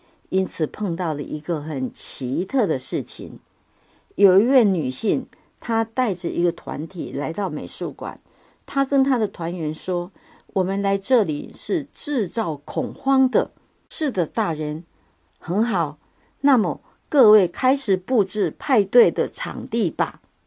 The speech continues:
嘉欣通过广场正面的入口，很快就找到同学们。他购买了四张学生票，四位同学一起进入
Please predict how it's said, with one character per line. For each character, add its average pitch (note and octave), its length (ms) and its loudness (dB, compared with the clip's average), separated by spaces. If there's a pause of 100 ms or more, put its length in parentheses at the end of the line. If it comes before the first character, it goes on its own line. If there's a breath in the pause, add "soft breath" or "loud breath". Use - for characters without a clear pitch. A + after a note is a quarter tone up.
(600)
嘉 D4 220 2
欣 C#4+ 340 4
通 C4+ 280 4
过 B3+ 180 4
广 F3+ 320 -2
场 D#3 260 -2
正 G#3 200 2
面 F#3 240 -2
的 D#3+ 160 -2
入 F#3+ 240 -2
口， - 320 -10 (260 soft breath)
很 E3 220 -2
快 G#3 240 0
就 F3+ 240 -2
找 - 260 -6
到 G3 180 -2
同 D3 280 -6
学 D#3 180 -8
们。 C3 240 -10 (480)
他 A#3 140 -2
购 C4 220 4
买 F3 240 0
了 D#3 280 0
四 - 240 -6
张 F#3+ 260 -2
学 F3+ 200 -2
生 F3 240 -4
票， E3 360 -6 (220)
四 - 320 -4
位 A#3+ 160 6
同 F#3 260 -4
学 D#3+ 280 0
一 G#3+ 140 -10
起 F3 200 -2
进 F3 320 -4
入 E3+ 320 -4